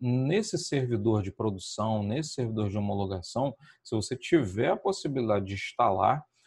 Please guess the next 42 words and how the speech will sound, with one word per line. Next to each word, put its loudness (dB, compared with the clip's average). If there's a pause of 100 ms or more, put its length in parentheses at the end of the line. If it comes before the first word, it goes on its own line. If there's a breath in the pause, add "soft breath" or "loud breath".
ou 8
se 2
já 2
tiver -2
instalado, -2 (200 soft breath)
o -4
Subversion 0
nessas -2
máquinas, 0 (260)
tá? 0 (440)
Porque 0
nelas 2
aí 2
você -4
vai 2
lá 2
e, -4
e -2
vai -2
fazer 0
um -2
checkout. 0 (280 soft breath)
Ou 6
então, 4
vamos 0
supor, 4
esse -2
meu 4
computador 2
aqui, -2
ele 0
tem -4
um -4
Subversion. 0 (480 soft breath)
Se 0
eu 4
tenho 2
acesso 0
ao 4
servidor 0
de 0
produção, -2